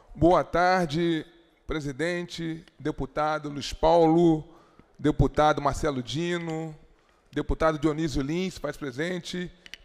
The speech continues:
e minha amiga, companheira, deputada Lucinha. Quero iniciar minha fala dizendo que ontem, na minha querida e amada cidade de Volta Redonda, o nosso projeto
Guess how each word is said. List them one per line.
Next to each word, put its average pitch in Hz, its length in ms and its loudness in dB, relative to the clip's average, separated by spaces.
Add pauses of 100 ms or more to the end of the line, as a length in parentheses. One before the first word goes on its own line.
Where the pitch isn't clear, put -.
(120)
e 151 60 -8
minha 175 160 -4
amiga, 160 500 0
companheira, 156 580 0
deputada 156 460 -4
Lucinha. 131 680 -8 (960)
Quero 196 880 8
iniciar 165 500 0
minha 160 180 2
fala 175 680 4 (640)
dizendo 151 800 0 (460)
que - 120 -6
ontem, 156 560 2 (720)
na 160 120 -4
minha 190 200 0
querida 185 420 0
e 202 60 4
amada 165 400 2
cidade 156 240 4
de 151 60 -2
Volta 156 200 4
Redonda, 185 680 6 (580)
o - 80 0
nosso 175 340 6
projeto 151 960 6